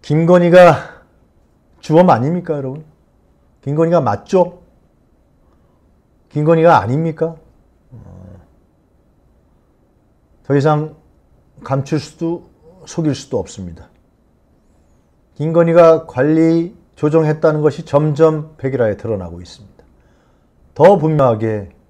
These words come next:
드러날 것입니다. 지금까지 나와 있는 팩트를 중심으로 해서 왜 김건희가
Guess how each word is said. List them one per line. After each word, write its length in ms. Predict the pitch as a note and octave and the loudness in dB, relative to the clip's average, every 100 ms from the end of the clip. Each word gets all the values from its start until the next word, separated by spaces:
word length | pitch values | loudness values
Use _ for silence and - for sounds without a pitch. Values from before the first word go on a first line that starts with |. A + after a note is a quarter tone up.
| _ | _
드러날 360 | - G2 F#2 F2 | -12 -10 -10 -14
것입니다. 440 | E2 F2+ F#2 _ _ _ _ _ _ _ _ _ | -20 -20 -20 _ _ _ _ _ _ _ _ _
지금까지 560 | - D#3+ F3+ F#3+ F#3 | -6 -4 2 2 2
나와 360 | G3 D#3 D3+ D3+ | 2 2 4 2
있는 520 | D3+ D3+ D3+ D3+ D3+ | 0 -2 -4 -4 -6
팩트를 520 | C#3 G3 G3 - F#3+ | -8 -10 -10 -4 -4
중심으로 540 | B2+ C3 A#2+ A#2 A2 A2 | -2 -6 -6 -6 -6 -4
해서 600 | B2 A#2+ F2+ D#2+ G#2 C3 _ _ _ - | -4 -6 -14 -14 -16 -16 _ _ _ -4
왜 180 | B2+ G#3 | -2 -2
김건희가 1040 | G3 F#3 F3+ E3+ D#3+ E3+ E3 E3 D#3+ | -4 -2 0 0 2 4 4 2 0